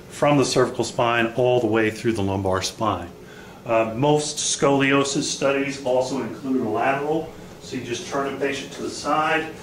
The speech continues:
and they will raise their arms up and grab the bar just like for a chest x-ray.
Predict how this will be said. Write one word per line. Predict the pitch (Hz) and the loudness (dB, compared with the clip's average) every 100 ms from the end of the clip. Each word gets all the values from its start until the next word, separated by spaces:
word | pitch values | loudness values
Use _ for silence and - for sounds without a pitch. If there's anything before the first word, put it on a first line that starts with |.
| - - | -16 -8
and | |
they | 117 110 | -6 2
will | 135 151 | 6 6
raise | 139 143 151 | 6 4 2
their | 143 127 | 2 4
arms | 143 143 135 | 4 4 2
up | 139 143 | 2 2
and | 131 | 0
grab | 123 123 | 2 2
the | 123 | 4
bar | 123 123 | 4 4
just | 120 - | 2 -2
like | 127 120 | -2 -2
for | - - | -4 -8
a | |
chest | - 160 175 | -4 -4 -2
x-ray. | 170 160 156 160 | -2 0 2 2